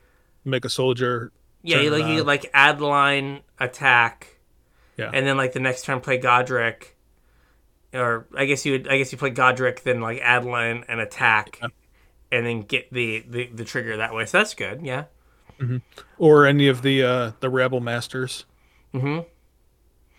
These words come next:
Speaker 1: Would work as well.
Speaker 2: Rebel, rebel, rebel, rebel, rebel.
Speaker 1: <laughs> Well, I mean, we got a bunch of them now. Squeeze a Rabble Master, and Rabble Master is a Rabble Master. And
Speaker 2: Legion War Boss.
Speaker 1: Legion War Boss is a Rabble
Speaker 2: A-
Speaker 1: Master.
Speaker 2: Adeline is, like,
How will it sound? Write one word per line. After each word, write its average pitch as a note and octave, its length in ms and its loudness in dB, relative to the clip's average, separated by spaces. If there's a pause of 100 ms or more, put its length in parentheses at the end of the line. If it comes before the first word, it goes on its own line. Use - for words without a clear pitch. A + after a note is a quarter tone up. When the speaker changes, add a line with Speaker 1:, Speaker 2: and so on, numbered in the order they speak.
(1040)
Speaker 1:
Would A#2+ 120 -10
work A2 260 -12
as A#2+ 160 -16
well. A2 240 -12 (480)
Speaker 2:
Rebel, A2+ 180 -10
rebel, F#2 260 -12
rebel, - 240 -12
rebel, G2 200 -16
rebel. - 200 -18 (540)
Speaker 1:
<laughs> - 200 -12 (220)
Well, C#3+ 120 4
I C3 60 4
mean, C#3+ 160 4
we C#3 80 4
got A#2+ 120 4
a A#2 40 -4
bunch B2+ 260 -6
of A#2+ 60 -12
them A2 80 -14
now. A2 180 -10
Squeeze C3+ 400 -4
a B2 60 -8
Rabble B2+ 280 0
Master, B2 720 -4
and A2 180 -10 (380)
Rabble C3 240 2
Master B2 340 -2
is A#2+ 120 -4
a B2 40 -6
Rabble B2+ 300 0
Master. B2 720 -2
And A#2 80 -4
Speaker 2:
Legion B2 500 -4
War B2+ 200 2
Boss. A#2 760 -2
Speaker 1:
Legion C3 400 0
War B2+ 160 6
Boss B2 380 2
is B2 120 -6
a C3 40 -4
Rabble C3 320 4
Speaker 2:
A- - 20 -6
Speaker 1:
Master. C3+ 380 6
Speaker 2:
Adeline C3 260 4
is, B2+ 220 2
like, B2 400 -2